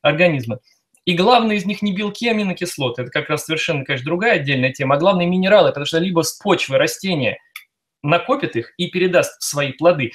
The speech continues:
либо нет. Поэтому селен, литий, кремний, где их возьмём? Ну ладно, фосфор, магний, то, э, извините, там азот какой-нибудь,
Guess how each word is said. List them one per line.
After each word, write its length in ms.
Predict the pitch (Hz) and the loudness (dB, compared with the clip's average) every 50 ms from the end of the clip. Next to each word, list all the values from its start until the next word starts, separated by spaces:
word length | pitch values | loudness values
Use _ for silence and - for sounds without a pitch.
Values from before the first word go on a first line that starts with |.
| - - - | -10 -10 -6
либо 260 | 165 202 202 202 247 | -4 -2 0 2 2
нет. 280 | 240 233 185 131 - - - _ - - _ - | 2 2 2 0 -2 -4 -8 _ -20 -8 _ 0
Поэтому 360 | 190 208 185 180 147 131 - | 0 2 2 0 -2 -2 -4
селен, 540 | - - - 214 208 185 185 190 190 185 175 | -6 -6 -6 -4 -2 -2 0 0 0 0 -2
литий, 380 | 170 175 190 190 - - 175 170 | -2 -2 -4 -4 -6 -6 -8 -8
кремний, 520 | - 190 196 202 196 185 180 170 147 - _ _ | -6 -4 -2 0 0 0 -2 -2 -4 -6 _ _
где 280 | 147 147 160 160 233 233 | -8 -6 -2 0 0 2
их 160 | 196 139 - 151 | 0 0 0 0
возьмём? 320 | 160 160 143 131 127 131 | 0 2 2 0 0 2
Ну 100 | 156 175 | 2 4
ладно, 240 | 196 233 240 202 185 | 4 4 4 2 0
фосфор, 400 | - - 196 190 180 - 175 170 | 0 -2 -4 -6 -4 -2 -2 0
магний, 400 | 170 170 170 170 143 156 156 - - | 2 2 2 2 0 -2 -6 -2 0
то, 80 | 180 | 2
э, 300 | 170 156 156 151 147 147 | 2 2 2 2 0 -2
извините, 340 | 143 143 160 160 147 - 139 | -2 -4 -6 -8 -8 -6 -2
там 220 | - 139 131 127 - - _ - | 0 0 0 0 -4 -8 _ -2
азот 320 | 147 147 165 180 170 - | 0 2 2 0 0 0
какой-нибудь, 500 | 147 143 - 156 143 139 131 135 127 | -2 -2 -2 -2 -4 -4 -4 -6 -8